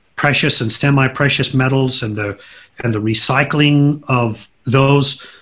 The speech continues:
precious and semi-precious metals that provide the capability to communicate and to do things that we do. Um, I think that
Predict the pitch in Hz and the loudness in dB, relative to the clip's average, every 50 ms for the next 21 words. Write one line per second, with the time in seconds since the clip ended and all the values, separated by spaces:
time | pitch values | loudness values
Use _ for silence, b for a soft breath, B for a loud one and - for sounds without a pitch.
0 | B B - - 143 135 - - 131 - - - 117 - - 139 139 131 131 127 | B B -4 -2 0 0 0 0 0 0 0 -2 -2 0 0 2 2 2 0 0
1 | - 143 135 - - 135 - - 135 131 131 135 139 131 - - - 120 117 - | 0 -2 -2 0 0 -2 -2 -2 0 0 0 0 -2 -2 -4 -6 -8 -10 -10 -8
2 | - - 107 98 117 123 131 139 143 143 139 - B B B B B B B - | -6 -6 -4 -2 0 0 2 2 2 0 0 -4 B B B B B B B -6
3 | 127 117 - - 139 135 135 135 120 110 135 139 135 127 131 117 131 123 - - | -6 -4 -2 0 -2 0 0 -2 -2 0 0 0 2 0 0 -2 -4 -6 -4 -2
4 | 113 120 143 151 143 139 - 139 135 135 135 - 110 104 101 - - - 104 98 | 0 0 0 0 0 -2 -2 -2 -2 -2 -2 -4 -8 -8 -8 -10 -8 -10 -10 -10
5 | 98 _ _ - - 131 147 156 151 160 156 156 165 175 - - - 120 110 - | -12 _ _ -2 0 2 2 2 2 0 -2 0 0 0 -2 -4 -8 -10 -8 -6
6 | 123 117 110 123 127 139 165 190 185 190 B B B B B B B B B B | -6 -6 -2 -2 0 0 0 0 -2 -4 B B B B B B B B B B
7 | B B _ _ - - 120 120 120 117 113 117 110 110 98 - _ _ _ _ | B B _ _ -8 -4 -2 0 0 0 0 0 -2 -2 -4 -8 _ _ _ _
8 | _ _ _ - 147 165 165 - - 202 175 143 131 - - 120 110 - | _ _ _ -2 0 0 0 2 0 0 0 0 -4 -6 -10 -10 -10 -10